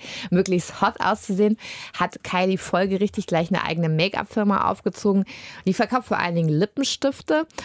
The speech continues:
und, äh, sie haut halt jetzt quasi im Stundentakt immer wieder neue Bilder von sich raus mit den Links zu den Produkten, die sie benutzt hat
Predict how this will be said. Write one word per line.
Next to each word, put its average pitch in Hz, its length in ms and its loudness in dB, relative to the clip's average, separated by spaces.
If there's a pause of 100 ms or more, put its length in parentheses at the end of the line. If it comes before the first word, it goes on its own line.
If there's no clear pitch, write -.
(460)
und, 202 420 4
äh, 190 160 2
sie 190 300 4
haut 220 320 2
halt 208 180 2
jetzt 202 160 0
quasi 202 320 0
im 208 80 -2
Stundentakt 196 760 0
immer 202 200 4
wieder 185 220 2
neue 180 220 4
Bilder 190 280 4
von 185 240 0
sich 170 260 -6
raus 180 360 0
mit 202 320 4 (160)
den 185 240 4
Links 247 380 2
zu 202 100 2
den 190 140 2
Produkten, 226 440 4
die 226 80 8
sie 202 120 6
benutzt 170 400 0
hat 226 200 0